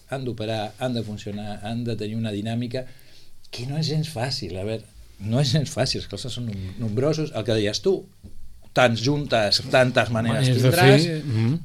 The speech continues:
Speaker 1: però aquí és on tenim que <coughs> també els professors han de tenir una altra manera de
Speaker 2: Molt
Speaker 1: funcionar.
Speaker 2: bé.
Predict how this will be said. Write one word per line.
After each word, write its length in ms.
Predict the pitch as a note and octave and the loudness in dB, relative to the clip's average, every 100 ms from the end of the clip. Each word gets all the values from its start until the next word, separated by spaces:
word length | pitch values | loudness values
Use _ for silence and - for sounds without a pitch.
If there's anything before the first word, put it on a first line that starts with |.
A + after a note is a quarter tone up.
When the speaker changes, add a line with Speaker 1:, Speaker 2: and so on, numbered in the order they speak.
| - - | -8 -10
Speaker 1:
però 180 | F2 F2 | -10 -4
aquí 160 | F#3 | -2
és 80 | F#3+ | 0
on 100 | E3 | -2
tenim 460 | C3 G#2 G#2+ G#2 G2 G2+ | -4 -4 -4 -4 -8 -10
que 160 | - G#2 G2 F2 | -8 -4 -2 -4
<coughs> 100 | - | -4
també 320 | G2+ A2 D#3+ | -2 0 0
els 120 | - | 0
professors 320 | - G#2+ B2+ | -4 -4 -2
han 80 | B2+ | -2
de 60 | A#2 | -2
tenir 120 | B2+ | -4
una 100 | C3 | -2
altra 160 | B2+ A#2+ | -2 -2
manera 340 | A#2 D#3 B2+ | 0 0 -2
de 60 | G2+ | 0
Speaker 2:
Molt 160 | G#2+ G2 | 0 2
Speaker 1:
funcionar. 300 | G#2+ F#2 | 2 0
Speaker 2:
bé. 80 | F#2 | -4